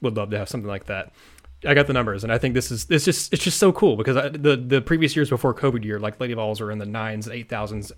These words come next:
in average attendance, which still isn't bad. But looking back, even, even up until, like, from the nineties through the mid to late two thousands, Lady Vols didn't average under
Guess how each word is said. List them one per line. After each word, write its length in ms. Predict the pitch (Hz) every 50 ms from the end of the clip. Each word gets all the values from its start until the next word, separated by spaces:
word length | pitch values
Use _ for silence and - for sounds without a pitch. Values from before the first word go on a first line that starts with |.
| - -
in 80 | 123
average 220 | 110 113 98 101 104
attendance, 400 | 107 - - 120 107 104 - -
which 120 | 120 -
still 240 | - - - - 151
isn't 200 | 151 143 127 110
bad. 360 | 120 131 147 120 107 113 - - - - - - - - - - -
But 340 | - 143 135 127 110 - - _ - - - _ _ _ _ _ -
looking 280 | 160 185 196 220 180
back, 300 | 139 135 135 135 139 -
even, 320 | 147 143 143 151 143 131 - - - - - - _ -
even 240 | 185 208 226 214
up 140 | 202 190 185
until, 480 | 175 160 - - 170 151 139 123 117 -
like, 160 | 156 131 -
from 220 | - - 151 139 135
the 100 | 123 117
nineties 720 | 113 113 123 143 165 180 180 190 185 180 170 - - - -
through 720 | - - - - 151 139 139 139 135 135 127 127 120 117 117 _ _ _ _ _ _ _ _ _ _ _
the 120 | - 120 113
mid 500 | 117 117 117 117 127 139 151 160 147 139
to 120 | - 131 117
late 420 | 107 104 113 139 139 107 - -
two 200 | - - 165 135
thousands, 720 | 120 135 127 123 117 104 107 98 98 98 95 - - - _ - - _ _ _ _ _ _ _ _ _ _ -
Lady 220 | 151 131 139 143
Vols 260 | 135 139 135 131 113
didn't 300 | 107 120 143 143 123 127
average 340 | 120 120 123 117 113 110 - -
under 520 | - 131 127 113 113 107 104 104 98 98